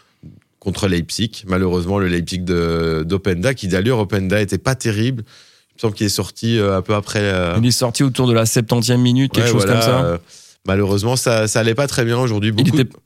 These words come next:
Speaker 2: il était
Speaker 1: beaucoup,
Speaker 2: pas dans ce
Speaker 1: beaucoup de
Speaker 2: match.
Speaker 1: ratés et je pense qu'il est aussi en tort sur un des buts, euh, donc, euh, voilà.
Speaker 2: Un peu compliqué pour, euh, pour l'Allemagne. L'Allemagne, justement, bah, on va aller, on va aller faire un petit tour en Allemagne.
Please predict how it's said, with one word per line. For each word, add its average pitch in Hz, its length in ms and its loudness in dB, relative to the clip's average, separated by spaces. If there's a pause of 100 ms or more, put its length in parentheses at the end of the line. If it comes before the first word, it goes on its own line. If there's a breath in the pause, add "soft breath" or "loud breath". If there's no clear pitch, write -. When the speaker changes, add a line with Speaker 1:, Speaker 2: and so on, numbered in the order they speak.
Speaker 2:
il 123 80 6
était 123 120 4
Speaker 1:
beaucoup, 175 120 4
Speaker 2:
pas 131 60 4
dans 151 60 4
ce 139 60 0
Speaker 1:
beaucoup 180 100 4
de 147 60 2
Speaker 2:
match. 151 60 2
Speaker 1:
ratés 143 580 2
et 110 40 2
je 107 80 -6
pense 143 140 -2
qu'il 120 140 -2
est 107 60 4
aussi 113 200 0
en 139 100 0
tort 127 220 -2
sur 107 220 -4
un 101 80 0
des 95 100 0
buts, 92 160 -4 (140)
euh, 80 200 -2 (760 soft breath)
donc, 90 240 -6
euh, 80 40 -2
voilà. 78 380 -2 (800 loud breath)
Speaker 2:
Un 117 100 4
peu 143 140 2
compliqué 139 420 2
pour, 120 280 2
euh, 117 340 4
pour 120 160 0
l'Allemagne. 135 340 2
L'Allemagne, 151 380 2
justement, 147 420 2
bah, 131 100 4
on 120 60 4
va 113 100 4
aller, 113 280 2 (260 loud breath)
on 113 80 0
va 117 80 6
aller 120 120 4
faire 120 160 2
un 120 80 2
petit 117 160 -4
tour 143 120 0
en 135 120 4
Allemagne. 139 440 2